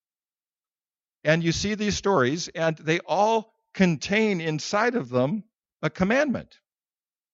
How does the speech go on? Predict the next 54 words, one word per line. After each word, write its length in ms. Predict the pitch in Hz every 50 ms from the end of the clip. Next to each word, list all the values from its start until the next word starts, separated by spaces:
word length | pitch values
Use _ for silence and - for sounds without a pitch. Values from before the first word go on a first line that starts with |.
| _ _ _ _ _ _ _ _ _ _
They 120 | 156 165
contain 500 | - - 170 147 - - 185 208 220 214
a 40 | 196
little 300 | 156 156 185 220 220 240
commandment 500 | 226 - 190 185 185 214 220 190 165 147
on 140 | 160 156 151
the 120 | 147 160
inside, 400 | 170 165 147 - 185 175 - 160
but 100 | 131 143
it's 160 | 139 135 - -
implied, 800 | - 180 180 156 - - - 190 214 190 165 120 123 131 147 147
it's 160 | 151 - -
not 260 | 160 156 147 147 -
explicit. 520 | - - - - 196 202 165 - - - - _ -
And 140 | 120 117 131
you 80 | 135 143
have 140 | 147 151 -
to 80 | 160
kind 160 | - 165 160 160
of 60 | -
figure 260 | - 165 151 151 147
out 160 | 151 160 156
where 160 | 139 131 143
you 160 | 151 165 160 139
are 120 | 139 143
in 60 | 143
the 80 | 139 135
story 520 | - - 185 180 170 127 113 113 151 185 _ _ _ _ _ _ _ _ _ _ _ _ _ _ _ _ _ _ _ _ _
and, 280 | - 131 135 135 120 131
uh, 160 | 139 131 120
kind 180 | 117 - 160 156
of 80 | 147
make 160 | 131 131 127 151
it 80 | 127
work 180 | 123 127 123 -
for 120 | - 156
there. 100 | 135 110
So 100 | 107 -
commandment 440 | 117 - 139 185 208 226 220 214 -
two, 200 | - 190 185 180 -
add 260 | 156 175 185 190 151
value, 340 | 147 160 156 156 139 117 104
Matthew 340 | 98 120 143 156 156 - 156
twenty-five 600 | - - 139 151 147 139 131 - 135 131 127 117
fourteen 480 | - - 147 160 156 - - 165 165 160
through 200 | - 170 160 160
thirty. 280 | - 143 117 113 120
Please 300 | 117 - - 151 170 156
get 180 | - 165 156 -
your 80 | 165
Bibles 400 | 127 - 113 123 131 135 135 117
out 300 | 127 127 123 123 127 -
or 160 | - 117 113 117
your, 240 | 110 104 104 -